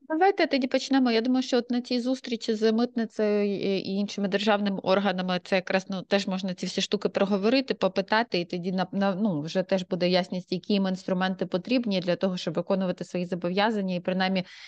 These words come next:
ну, якби <laughs> зупинити зараз, ну, це вони точно тут просто можуть розуміти, бо якщо ви їм напишете, ну, що оці компанії — це конкретно порушники, і вони ж далі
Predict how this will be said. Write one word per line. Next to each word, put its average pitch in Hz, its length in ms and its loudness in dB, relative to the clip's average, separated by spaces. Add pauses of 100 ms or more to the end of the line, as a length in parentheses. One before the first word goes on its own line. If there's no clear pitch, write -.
(200)
ну, 208 80 2
якби 190 340 2
<laughs> 202 120 -10
зупинити 247 520 2
зараз, 254 300 4
ну, 214 120 2
це 208 120 2
вони 202 180 2
точно 214 340 0
тут - 180 -12
просто 185 320 2
можуть 175 300 -2
розуміти, 190 420 0
бо 190 100 0
якщо 180 240 2
ви 190 100 2
їм 185 100 0
напишете, 185 520 -2 (340)
ну, 208 120 4
що 185 160 2
оці 190 240 2
компанії — 190 480 0
це 196 100 2
конкретно 196 480 -2
порушники, 202 560 0
і - 20 -2
вони 202 160 0
ж 208 120 0
далі 180 280 0